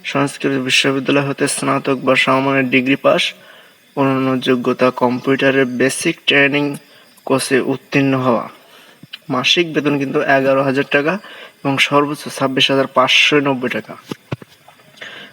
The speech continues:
আচ্ছা, তিন নম্বর পদ, পদের নাম যদি আমি একটু বলি, পদ সম্পর্কে যদি বলি, আহ, উচ্চমান সহকারী,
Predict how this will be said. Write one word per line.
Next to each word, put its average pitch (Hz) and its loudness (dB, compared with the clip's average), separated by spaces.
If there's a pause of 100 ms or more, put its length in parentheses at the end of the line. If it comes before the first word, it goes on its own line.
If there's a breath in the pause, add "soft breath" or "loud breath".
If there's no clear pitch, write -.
(140 loud breath)
আচ্ছা, 143 -6
তিন 156 0
নম্বর 165 0
পদ, 143 0
পদের 135 4
নাম 135 0
যদি 131 0
আমি 135 2
একটু - -10
বলি, 131 2 (520 loud breath)
পদ 139 2
সম্পর্কে 139 -2
যদি 135 -2
বলি, 135 2
আহ, 131 0
উচ্চমান 139 2
সহকারী, 143 2